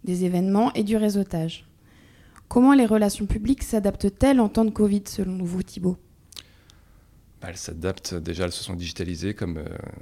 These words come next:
Speaker 2: comme tous les pans de la société, euh, on va dire, euh, durant ces derniers mois, même s'il y a des industries qui ont été peut-être moins affectées que d'autres. Mais, euh, il est vrai que, euh, quand, euh,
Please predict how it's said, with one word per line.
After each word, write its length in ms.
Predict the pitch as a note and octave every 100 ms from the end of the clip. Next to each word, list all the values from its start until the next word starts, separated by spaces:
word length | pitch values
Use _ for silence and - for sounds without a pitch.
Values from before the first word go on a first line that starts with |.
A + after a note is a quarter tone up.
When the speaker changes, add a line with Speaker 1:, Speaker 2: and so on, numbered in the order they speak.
| - -
Speaker 2:
comme 160 | D#2+
tous 180 | E2+ -
les 140 | F2+ F2
pans 140 | F#2
de 40 |
la 80 | F2
société, 680 | - E2+ - F2 - G2 F#2+
euh, 280 | E2+ E2 D#2
on 40 | D#2
va 120 | D#2+
dire, 220 | E2+ F#2
euh, 200 | D#2+ D2+ D2 D#2 D#2
durant 240 | D#2 F2 F2+
ces 100 | F2+
derniers 280 | F2 E2
mois, 200 | E2+ F#2+
même 220 | G#2+ F#2+ F#2
s'il 160 | F2
y 20 |
a 40 | F2
des 60 |
industries 380 | F2 F2+ - A2+
qui 60 | F#2+
ont 60 |
été 260 | F2 - F#2+
peut-être 320 | F2 - F#2
moins 240 | F#2+ G2 F#2+
affectées 380 | - F#2 -
que 40 | F2
d'autres. 380 | G#2 B2 - - - - - - -
Mais, 460 | G2+ G2 G2 G2
euh, 220 | F2+ E2+ D#2+
il 80 |
est 80 | E2+
vrai 320 | F2 F#2 G#2+
que, 160 | G#2 G2
euh, 460 | G2 G2 F2+ E2 D#2+
quand, 320 | - F#2+ -
euh, 360 | F#2 F2 E2+ E2